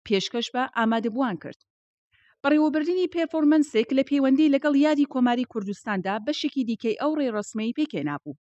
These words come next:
پاشان لەلایەن ئامانج ڕەحمەتیەوە کورتەیەک لەسەر مێژووی کۆمار لە دووتوێی وتارێکدا پێشکەش کرا. لە بڕگەیەکی دیکەی ئەو ڕێڕەسمەدا بەهار حسێنی شاعیر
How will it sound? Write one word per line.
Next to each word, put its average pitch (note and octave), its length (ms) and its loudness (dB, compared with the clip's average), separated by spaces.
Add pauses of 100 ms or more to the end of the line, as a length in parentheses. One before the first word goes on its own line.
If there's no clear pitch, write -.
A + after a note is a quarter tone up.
(260)
پاشان C4+ 340 -4 (360)
لەلایەن C4+ 520 0
ئامانج C#4+ 440 4
ڕەحمەتیەوە A#3+ 680 -2 (360)
کورتەیەک D#4 580 0
لەسەر C4 400 2
مێژووی C#4 500 6
کۆمار F#3+ 380 -2 (340)
لە A3 140 6
دووتوێی B3+ 480 0
وتارێکدا A#3+ 600 0
پێشکەش A#3 420 -6
کرا. D3+ 200 -10 (640)
لە D4+ 80 2
بڕگەیەکی D#4+ 480 0
دیکەی D#4+ 320 0
ئەو D#4+ 120 0
ڕێڕەسمەدا A#3+ 680 -2
بەهار B3+ 340 -4
حسێنی B3+ 480 2
شاعیر G#3+ 440 0